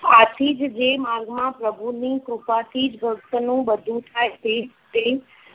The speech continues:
પુષ્ટિ માર્ગ. પુષ્ટિ માર્ગમાં પ્રભુ કૃપા વિના પ્રવેશી શકાતું જ નથી. જો એવું કહેવામાં આવે કે પ્રભુની કૃપા પ્રાપ્ત કરવાનો માર્ગ તે પુ-,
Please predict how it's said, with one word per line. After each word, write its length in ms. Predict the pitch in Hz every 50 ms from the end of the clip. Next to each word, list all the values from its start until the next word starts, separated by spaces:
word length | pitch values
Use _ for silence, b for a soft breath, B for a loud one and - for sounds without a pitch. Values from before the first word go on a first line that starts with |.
| b b -
પુષ્ટિ 380 | 233 247 233 - - - 247 226
માર્ગ. 280 | 208 185 180 180 175 175 _ _ _ - - B B B B B B B B
પુષ્ટિ 320 | - 269 254 - - 302 302
માર્ગમાં 440 | 302 285 285 285 277 269 285 294
પ્રભુ 360 | 285 294 262 226 208 226 269 277
કૃપા 300 | 277 262 - - 254 247
વિના 320 | 226 240 233 233 240 254
પ્રવેશી 520 | 247 240 226 208 214 226 220 - - 254
શકાતું 580 | 247 - 226 208 - 214 208 208 - 240 240 233
જ 80 | - 220
નથી. 460 | 220 208 196 185 - 214 196 - - _ - B B B B B B B -
જો 180 | - - 262
એવું 260 | 247 - - - 277 262
કહેવામાં 520 | 277 269 254 254 254 254 262 269 262 262
આવે 340 | - 262 269 269 262 240 233
કે 200 | 220 - - 240
પ્રભુની 540 | 233 - 226 214 202 170 208 247 262 269 277
કૃપા 380 | 277 - 254 247 - 262 247 247
પ્રાપ્ત 500 | 247 - 233 214 220 - - _ - 311
કરવાનો 540 | 302 - 285 277 262 269 269 269 277 269
માર્ગ 320 | 269 262 247 240 240 254 247
તે 160 | - 269 262
પુ-, 220 | 262 - 254 247